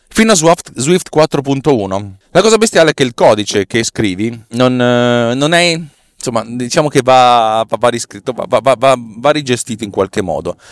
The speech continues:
La maggior parte delle volte non è un grosso problema. In alcuni casi però bisogna andare a, a modificare delle cose. Ehm, Xcode ti dà dei suggerimenti su come modificare le cose in modo che funzionino allo stesso modo. Questo teoricamente è una cosa buona e giusta.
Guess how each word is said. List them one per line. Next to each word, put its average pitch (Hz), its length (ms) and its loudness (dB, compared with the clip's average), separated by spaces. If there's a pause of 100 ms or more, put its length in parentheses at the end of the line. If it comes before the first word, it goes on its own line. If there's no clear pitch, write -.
(140)
La - 80 -8
maggior 156 200 0
parte - 180 -2
delle 190 200 2
volte 127 320 2
non 107 140 -6
è 101 40 -4
un 95 100 -6
grosso 92 260 -10
problema. 82 500 -10 (280)
In 151 120 -2
alcuni 180 280 0
casi 107 320 0
però 98 200 2
bisogna 101 300 -6
andare 90 340 -2
a, 80 200 -2
a 87 160 -6
modificare 90 500 -2
delle 90 220 0
cose. 87 400 -4 (320)
Ehm, 82 720 -2
Xcode 110 500 0
ti 110 120 -6
dà 107 160 4
dei 98 100 -4
suggerimenti 113 560 -2
su - 140 -12
come 101 200 -2
modificare 95 560 -2
le 113 120 2
cose 113 320 0
in 92 60 -8
modo 92 200 -6
che 92 120 -8
funzionino 95 440 -6
allo 90 140 -4
stesso - 260 0
modo. 104 340 2 (460)
Questo 165 220 2
teoricamente 127 480 0
è - 20 0
una 95 100 -2
cosa 95 200 -2
buona 87 160 -4
e 85 40 -8
giusta. - 380 -10